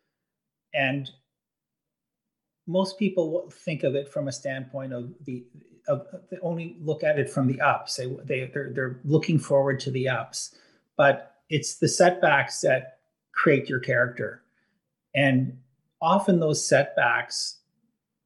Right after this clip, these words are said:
if you respond to them well, turn into the opportunities that create your future life and, and so many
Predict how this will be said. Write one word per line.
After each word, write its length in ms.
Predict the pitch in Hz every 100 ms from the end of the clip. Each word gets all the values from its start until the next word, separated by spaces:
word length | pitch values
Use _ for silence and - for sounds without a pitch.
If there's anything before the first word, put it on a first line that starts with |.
| _ _ _ _
if 240 | 143 127 -
you 480 | 143 143 131 147 - _ _
respond 580 | 147 - - 156 165 180
to 100 | 175
them 260 | 165 151
well, 520 | 131 117 110 - 127 - _ _ _ _ _ _ _ _ _ _
turn 320 | - - 156
into 240 | 160 - 147
the 120 | 139
opportunities 1040 | 135 131 143 135 135 131 120 110 117 - _ _ _ _ _
that 460 | 143 123 - - _ _ _ _ _ -
create 420 | - 147 135 -
your 100 | 127
future 440 | - 139 127 131
life 480 | 127 123 120 - - _ 135
and, 260 | 113 110 - _ _
and 240 | 131 117 120 - _
so 260 | - 156
many 320 | 143 139 127